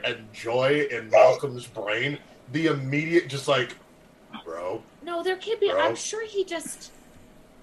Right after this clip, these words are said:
Speaker 2: I'm sure it's the other way.
Speaker 1: We don't know that.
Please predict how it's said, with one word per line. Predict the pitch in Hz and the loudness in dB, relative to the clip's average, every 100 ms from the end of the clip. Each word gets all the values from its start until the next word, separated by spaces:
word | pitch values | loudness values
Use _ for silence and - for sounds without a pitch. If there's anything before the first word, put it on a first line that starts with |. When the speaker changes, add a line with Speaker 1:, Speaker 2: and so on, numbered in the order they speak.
| - - - - - | -20 -20 -20 -20 -18
Speaker 2:
I'm | 285 | -14
sure | 302 - 339 | -12 -8 -10
it's | - | -8
the | 254 | -10
other | 226 202 | -8 -8
way. | 170 - - - - - - - - - - - - - - - - - - | -10 -10 -14 -20 -20 -20 -20 -20 -20 -20 -20 -20 -20 -20 -20 -20 -20 -20 -14
Speaker 1:
We | 110 | -8
don't | 120 117 - | -4 -4 -6
know | 110 | -10
that. | 92 - | -10 -16